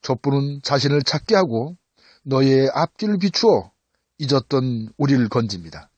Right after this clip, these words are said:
촛불은 정녕 우리나라 좋은 나라의 앞길을 훤히 비출 테지요. 귀 있는 님들은 목이 터져라 외치는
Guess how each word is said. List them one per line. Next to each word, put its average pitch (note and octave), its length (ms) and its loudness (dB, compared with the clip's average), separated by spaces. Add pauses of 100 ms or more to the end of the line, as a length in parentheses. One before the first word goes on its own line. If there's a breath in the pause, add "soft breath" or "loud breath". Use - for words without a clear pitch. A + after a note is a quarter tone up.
(400 loud breath)
촛불은 C#3+ 460 -2
정녕 D#3 580 2 (460)
우리나라 C#3+ 420 4
좋은 D3+ 380 -2
나라의 F#3+ 560 4 (540)
앞길을 C#3 420 -2
훤히 A#2+ 540 -2 (320)
비출 A#2+ 520 -4
테지요. F2+ 360 -10 (920 soft breath)
귀 C3+ 100 -2
있는 C3+ 240 2
님들은 C3 520 0 (540)
목이 C3 400 2
터져라 C#3+ 360 2
외치는 C#3+ 560 0